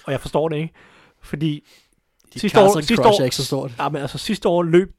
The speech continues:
Speaker 1: de bolden. Nå, men jeg kan faktisk godt lide Chris Carson. Jeg synes, han er en dygtig running back. Problemet er, at de løb bare bolden alt for meget sidste år. Og kastede bolden alt for lidt.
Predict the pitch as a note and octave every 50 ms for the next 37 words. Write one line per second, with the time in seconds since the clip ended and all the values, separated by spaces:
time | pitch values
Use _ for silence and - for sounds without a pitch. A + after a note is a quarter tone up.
0 | - F3+ D3+ D3 C3 C3 A#2+ A#2 B2 A#2 B2 B2+ - D#3+ D3 - - C#3+ C#3+ C#3
1 | C3 - C3+ - - B2 A2+ - - B2+ - - C#3 - C#3+ B2+ A#2+ A2 - B2+
2 | B2 B2+ A#2 G#2+ A2 A#2 B2 A#2 A2+ - _ - - - _ _ _ _ - C3+
3 | D3 E3+ F3 D#3 C#3+ C3 D3+ D3 D#3 D#3+ D3+ C#3 C3 - C#3 B2+ C3 B2+ - _
4 | - C3 B2 - - _ - - A#2 A2 A2 A2+ A#2+ A2+ - - A#2 - - A#2+
5 | A2+ A2+ - _ _ _ _ _ _ _ _ _ _ _ _ _ _ _ _ _
6 | _ _ _ _ _ _ - - - D#3+ D3 - - D3 C#3+ B2+ C3 C#3 C3 C3
7 | B2+ A#2+ - - A#2+ A#2 A#2 -